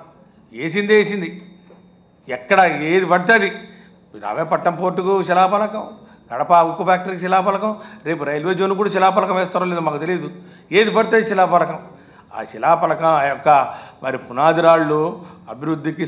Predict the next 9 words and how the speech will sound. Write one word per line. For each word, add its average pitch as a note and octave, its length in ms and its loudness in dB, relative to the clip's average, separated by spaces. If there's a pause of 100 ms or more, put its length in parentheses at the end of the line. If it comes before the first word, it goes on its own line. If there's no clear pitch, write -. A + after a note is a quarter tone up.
సమాధి D3+ 420 0
రాళ్ళ C#3+ 240 4 (540)
ఏంటి D3 220 -8
అని C#3 140 -10
చెప్పి C#3 220 -8 (560)
రాష్ట్ర C3 340 -6
ప్రజలందరూ G3 520 2 (360)
ఈరోజు F3+ 280 -6
అడుగుతా E3+ 240 -4